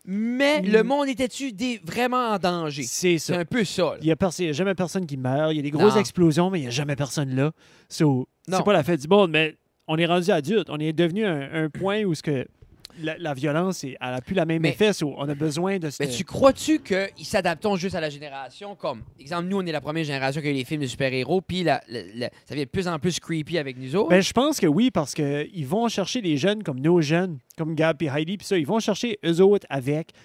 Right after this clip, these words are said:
Speaker 2: Teen Titans Go,
Speaker 1: Oui.
Speaker 2: avec, euh, comme un soft around the edges, Ni-, Ninja Turtle style,
Speaker 1: Oui.
Speaker 2: comme que nous autres, on avait avec Johnny Test, puis avec
Speaker 1: Oui.
Speaker 2: eux autres. So,
Speaker 1: Mais y a
Speaker 2: après
Speaker 1: pas
Speaker 2: ça, eux autres vont devenir
Speaker 1: Mais il y a,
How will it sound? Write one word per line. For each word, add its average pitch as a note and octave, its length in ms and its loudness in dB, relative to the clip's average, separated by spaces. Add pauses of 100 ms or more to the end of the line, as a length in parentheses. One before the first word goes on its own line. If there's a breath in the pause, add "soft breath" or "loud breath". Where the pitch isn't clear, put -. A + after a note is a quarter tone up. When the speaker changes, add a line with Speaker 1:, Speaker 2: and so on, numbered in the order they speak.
(160 soft breath)
Speaker 2:
Teen E3 260 -2
Titans D3 460 -4
Go, C3 200 0 (280 soft breath)
Speaker 1:
Oui. D3 100 0
Speaker 2:
avec, D3+ 480 0 (320 soft breath)
euh, D3 100 -2
comme E3 180 2
un D3 240 2 (220 soft breath)
soft - 480 -2
around D#3 280 4
the E3+ 160 2
edges, D#3 540 2
Ni-, D#3+ 180 -2
Ninja E3 340 2
Turtle E3 360 4
style, - 180 0 (220)
Speaker 1:
Oui. E3 100 0
Speaker 2:
comme D#3 160 -4
que E3+ 80 -4
nous D3+ 160 0
autres, D#3+ 140 0
on C#3+ 40 -2
avait D3+ 120 2
avec C3+ 180 -2
Johnny D3+ 300 2
Test, - 420 -2
puis D#3 140 -4
avec D3+ 180 0
Speaker 1:
Oui. A3 160 0 (480 soft breath)
Speaker 2:
eux F#3+ 240 8
autres. - 260 2 (220 soft breath)
So, E3 460 6
Speaker 1:
Mais D#3+ 100 0
y D#3 60 2
a E3 80 4
Speaker 2:
après F#3 140 4
Speaker 1:
pas E4+ 80 4
Speaker 2:
ça, D#3+ 140 -6
eux D#3 120 0
autres A#3 180 -2
vont D#3+ 80 -4
devenir D#3 680 -4
Speaker 1:
Mais D3+ 120 2
il E3+ 40 0
y E3 40 2
a, C#3 100 -2